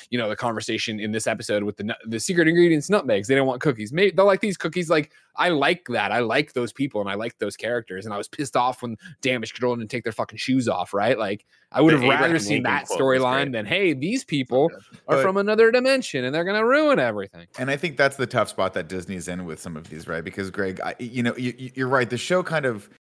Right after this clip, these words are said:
Speaker 3: the show's a lot more lighthearted, and I think it's by design, than, than I think it could have been. And I think when you're dealing with subject matter that's that, that's, that's that intense and that important, you have to tread lightly with it, and they treaded very, very lightly with it. Um, and I think they could have pushed it a little bit farther.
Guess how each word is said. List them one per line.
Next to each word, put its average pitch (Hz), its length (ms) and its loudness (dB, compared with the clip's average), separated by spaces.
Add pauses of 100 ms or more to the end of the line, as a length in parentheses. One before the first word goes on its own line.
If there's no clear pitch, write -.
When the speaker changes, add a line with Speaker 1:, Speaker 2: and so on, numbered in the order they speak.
Speaker 3:
the 165 80 -10
show's 247 180 2
a 226 40 0
lot 214 140 4
more 160 100 4
lighthearted, 104 800 0
and 101 120 -6
I 101 40 -4
think 107 160 -4
it's 98 100 -8
by 87 140 -6
design, 80 540 -10
than, 85 340 -8
than 95 140 -6
I 92 80 -8
think 92 360 -8
it 95 180 -12
could 117 240 0
have 87 280 -10
been. 95 380 -10 (280)
And 117 140 -2
I 120 40 0
think 156 160 -4
when 190 120 -4
you're 160 100 -2
dealing 110 220 -4
with 104 140 -2
subject 92 420 -4
matter 90 320 -6
that's 87 240 -10
that, 87 380 -8 (120)
that's, 92 360 -10
that's - 360 -8
that - 240 -6
intense 90 500 -10
and 92 120 -8
that 90 140 -8
important, 95 560 -8 (320)
you 117 160 -2
have 131 180 2
to 135 80 -8
tread 98 260 -2
lightly 90 280 -2
with 87 200 -8
it, 85 80 -2
and 90 80 -8
they 95 60 -6
treaded 98 260 -2
very, 95 240 -6
very 73 200 -12
lightly 64 260 -16
with 73 220 -14
it. 78 180 -12
Um, 85 380 -8
and 110 100 -6
I 110 60 -2
think 143 180 -6
they 135 100 2
could 135 160 0
have 107 120 -8
pushed 107 220 -4
it 98 60 -8
a 90 40 -4
little 87 160 -8
bit 76 140 -16
farther. 69 420 -12